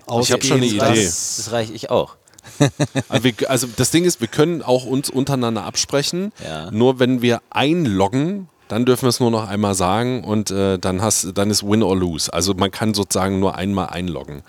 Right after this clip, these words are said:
Speaker 3: Okay,
Speaker 1: Aber
Speaker 3: da
Speaker 1: ich hätte jetzt, nee, sag du mal.
Speaker 3: Darf ich dann, oder würd-, würdest du jetzt die nächste Frage
Speaker 1: Du
Speaker 3: stellen?
Speaker 1: kannst gerne weitermachen, kein Problem.
Speaker 3: Hast
Speaker 1: Äh, wir haben ja beide einen Fisch
Speaker 2: Wenn
Speaker 1: vor,
Speaker 2: du on
Speaker 1: vor
Speaker 2: fire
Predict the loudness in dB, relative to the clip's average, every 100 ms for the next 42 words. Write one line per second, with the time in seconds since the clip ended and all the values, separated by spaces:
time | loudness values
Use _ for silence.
0 | -8 -2 -2 2 0 0 -4 -6 0 0
1 | 0 -6 -4 0 2 2 0 -4 -4 -6
2 | -4 -2 -2 -4 -4 -4 2 2 2 0
3 | -6 0 0 0 2 2 2 0 0 -2
4 | -4 -2 0 0 -2 -2 -2 -4 -4 0
5 | 2 0 0 -4 -6 -4 -4 -4 -4 0
6 | 0 0 -4 0 0 2 2 2 2 0
7 | 0 -2 0 2 4 2 0 -4 0 4
8 | 4